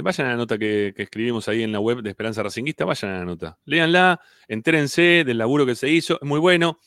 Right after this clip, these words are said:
No sabemos el monto, de cuánto se gastó, no sabemos si hubo una licitación previa, no nos cuentan todo eso. Nos dijeron, pusieron una cisterna, el, el cilindro va a tener más agua, eh, el estadio va a tener más agua. Perfecto, ¿eh? Perfecto. ¿Eh? Nosotros lo contamos,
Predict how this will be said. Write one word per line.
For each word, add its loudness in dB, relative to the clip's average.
No 0
sabemos 0
el -2
monto, -4
de -6
cuánto -6
se -4
gastó, -2
no -6
sabemos -2
si -6
hubo -2
una -4
licitación -6
previa, 2
no -4
nos 0
cuentan 0
todo 0
eso. -8
Nos -6
dijeron, 0
pusieron 2
una 2
cisterna, 0
el, -2
el -8
cilindro 0
va 0
a -4
tener -2
más -4
agua, 4
eh, -2
el -2
estadio 2
va 2
a -2
tener -4
más -8
agua. -8
Perfecto, -8
¿eh? -8
Perfecto. -8
¿Eh? -6
Nosotros -4
lo -6
contamos, -2